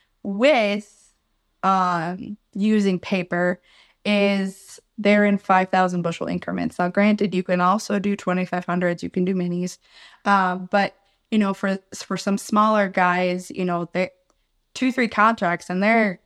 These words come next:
they're already at their max, right? And so understanding that is, is difficult, um, but something to work through. Another thing is you can use co-ops, um, and use them as a hedging, but they always,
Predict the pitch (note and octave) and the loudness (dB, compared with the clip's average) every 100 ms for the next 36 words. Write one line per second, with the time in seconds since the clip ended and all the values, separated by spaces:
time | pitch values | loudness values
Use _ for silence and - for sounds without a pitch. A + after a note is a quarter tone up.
0 | - G3 G#3 G3+ G3 F#3 F#3+ F#3 - F#3 | -6 0 2 2 2 0 0 -2 -2 -4
1 | F3 F#3 _ - F#3+ - - - - - | -4 -6 _ -6 -4 -6 -12 -20 -10 0
2 | F#3+ A3+ A3 G#3 A3+ G#3+ - - - _ | 0 2 -2 0 2 2 -2 -20 -20 _
3 | - D4+ D#4 D4+ - C4 C4+ C4+ B3+ G#3+ | 2 2 2 -2 -4 -2 0 0 2 2
4 | G#3+ A3 F#3+ - G#3 G3 G3 F#3 - A#3+ | 2 0 -4 -6 -2 -2 0 -2 -2 -4
5 | - G#4 - - _ - G3+ F#3+ F#3 F3+ | -2 -4 -6 -20 _ -2 2 2 2 0
6 | F3+ G3 - F#3+ - - - G3+ G#3 G#3+ | -2 -4 -2 -2 -4 -12 0 0 2 2
7 | G#3+ F#3 F#3+ G3 - C3 C3+ - _ _ | 2 2 0 -2 -4 -4 -4 -8 _ _
8 | _ - G3+ G#3 A3+ A3+ A#3+ A3 G#3 G3+ | _ -4 0 2 2 0 0 0 0 -2
9 | - F3+ F3+ G#3+ C4 - G3 F#3 F3 A3+ | -2 -2 0 0 -2 -4 0 2 2 0
10 | - - - _ - G3+ F#3+ F3 F3+ F#3 | -6 -20 -20 _ -2 2 2 2 -4 -4
11 | F#3 F#3 F#3 F3+ F#3 F3 F3 F3 F3 F#3 | -2 0 -2 0 0 0 -2 -4 -4 -2
12 | F3+ F3 G3 A3 A3 A3 G#3+ G#3 G3+ | -4 -2 2 4 4 2 0 -2 -4